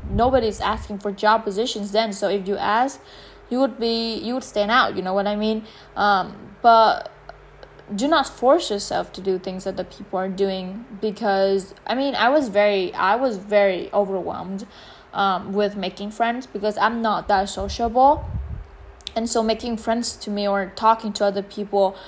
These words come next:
was very hard. And also, like, raising hands in class, I mentioned it in,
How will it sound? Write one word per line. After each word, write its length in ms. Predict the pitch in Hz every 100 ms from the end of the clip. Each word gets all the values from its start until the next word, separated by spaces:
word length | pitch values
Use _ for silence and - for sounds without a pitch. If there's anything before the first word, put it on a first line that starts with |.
| - -
was 180 | 220
very 280 | 196 196 190
hard. 440 | 196 180 190 196 190 - - -
And 100 | 214
also, 220 | 226 240
like, 160 | 220 196
raising 340 | 202 214 220
hands 360 | 214 202 202 196
in 180 | 202 196
class, 580 | - 220 196 196 202 -
I 160 | 196 196
mentioned 400 | 196 202 202 202
it 160 | 196 -
in, 600 | - 202 196 190 190 185